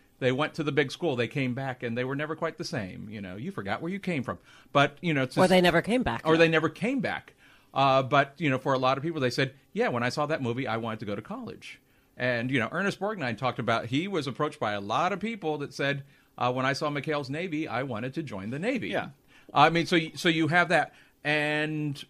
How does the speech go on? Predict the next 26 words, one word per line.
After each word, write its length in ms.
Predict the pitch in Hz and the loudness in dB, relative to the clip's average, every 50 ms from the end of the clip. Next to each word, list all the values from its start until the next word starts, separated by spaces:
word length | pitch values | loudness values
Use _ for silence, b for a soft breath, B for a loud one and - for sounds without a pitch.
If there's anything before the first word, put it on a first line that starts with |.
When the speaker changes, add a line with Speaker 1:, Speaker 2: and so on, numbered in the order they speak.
| _ _ _ _ _ _ _ _ _ _ _ _ _ _ _ _ _ - | _ _ _ _ _ _ _ _ _ _ _ _ _ _ _ _ _ 0
Speaker 1:
uh, 300 | 147 147 147 139 143 - - | 2 4 4 4 2 2 2
I'm 180 | 151 156 160 | 0 0 2
gonna, 220 | 156 160 147 131 117 147 120 107 - | 2 0 0 0 -4 -8 -10 -12 -14
since 300 | - - - 131 123 120 | -10 -4 -2 -2 0 0
I'm 180 | 131 123 120 113 | 0 0 0 0
a 80 | 113 107 | 2 6
Speaker 3:
Well, 220 | 233 240 226 214 | 8 8 10 8
Speaker 1:
huge 100 | - - | 8 6
Speaker 3:
I 40 | 220 | 4
mean, 180 | 208 214 208 214 | 6 4 4 4
that, 260 | 208 208 214 208 196 | 4 2 2 2 0
Speaker 1:
yeah. 100 | 208 202 | -2 -2
Speaker 3:
and 160 | - 196 196 190 | -2 -2 0 2
that 180 | 202 220 - | 2 2 2
kinda 240 | - 226 214 202 180 | 2 2 2 2 2
circles 440 | - - 202 190 185 190 180 165 151 | 0 0 0 0 0 0 -4 -4 -2
back 260 | 147 170 156 151 - | 0 2 2 0 0
to 100 | - 151 | -4 -8
something 400 | - - 165 147 139 - - 147 | -4 -2 -2 -2 -2 -2 -4 -4
we 120 | 131 135 135 | -2 -2 -4
said 260 | 127 - 160 131 120 | -4 -4 -2 -2 -2
a 60 | 123 | -2
little 300 | 120 123 123 120 117 113 | -2 -2 -2 -2 -2 0
while 320 | 135 180 202 202 190 170 151 | 4 6 6 6 6 4 2
ago. 360 | 131 110 120 113 113 117 113 - | 2 2 2 2 4 2 2 0
Uh, 180 | - 123 120 | 0 0 0